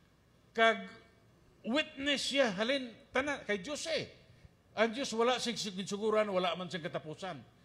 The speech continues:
So, ang tanan nga nagakalatabo, halin pa sa pagsugod, mga kauturan, kabalo si Jesus Christ. In fact, siling sang John chapter one, kag, uh, uh,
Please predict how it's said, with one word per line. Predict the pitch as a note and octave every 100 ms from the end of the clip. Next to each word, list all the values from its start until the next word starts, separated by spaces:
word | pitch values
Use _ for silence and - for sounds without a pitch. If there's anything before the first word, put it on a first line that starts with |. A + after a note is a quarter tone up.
| _ _
So, | - A3+
ang | G#3+
tanan | G#3+ G3+ B3 D4+ D#4+ D4+
nga | C4+ B3
nagakalatabo, | B3+ B3+ A#3 A#3+ G#3+ G3 D#3+ - - - E3+
halin | G#3 A3+ D#4+ E4 D#4
pa | D4
sa | C4+ A#3
pagsugod, | B3 - D4+ C4+ G#3+ G#3 F3+ - -
mga | G3 A3+ A3
kauturan, | A3 A3 A3 G3+ F3+ F#3 F3+ - -
kabalo | - G3 F3+ F3+ A3 G#3
si | - D#3
Jesus | E3+ D3+ -
Christ. | D3+ A#2+ - - - - - - _ _ - - B3
In | B3+
fact, | - D#4+ D#4
siling | A#3+ A3+ A3
sang | F3+ F#3
John | D3+ F#3 F#3
chapter | F3 E3 E3+ C#3+
one, | B2+ G#2+ - - - _ - -
kag, | D3 C3
uh, | D#3 D3 B2+ - - D3+
uh, | D#3 C#3 C3